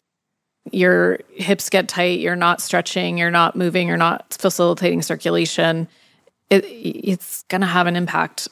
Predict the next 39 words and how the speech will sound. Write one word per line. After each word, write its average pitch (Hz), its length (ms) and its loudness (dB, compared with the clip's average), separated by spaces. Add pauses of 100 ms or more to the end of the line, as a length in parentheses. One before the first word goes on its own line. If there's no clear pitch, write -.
on 165 260 2
your 170 120 -2
back. 180 340 -2
Same 247 240 2
thing 269 240 2
with 220 320 2 (520)
using 202 340 0
the 226 80 2
phone, 208 500 2 (400)
and 175 560 2 (320)
the 175 260 2 (300)
neck 185 400 -4
listing 190 580 0
forward 185 560 2
all 180 220 2
day 190 440 2
can 185 340 -4
create 180 440 0
tightness 180 380 -4
along 175 220 -2
the 180 60 -6
back 170 180 -6
of - 40 -20
your 175 140 -4
neck 175 240 0
and 170 80 -4
your 165 80 -6
shoulders. 175 640 0 (380)
We - 120 -4
all 165 200 4
feel 170 280 -4
that. 170 340 0
So 180 420 2 (1000)
thinking 269 360 2
about 190 460 4
it 190 180 0
in 196 180 0
the 180 80 0
context 180 640 0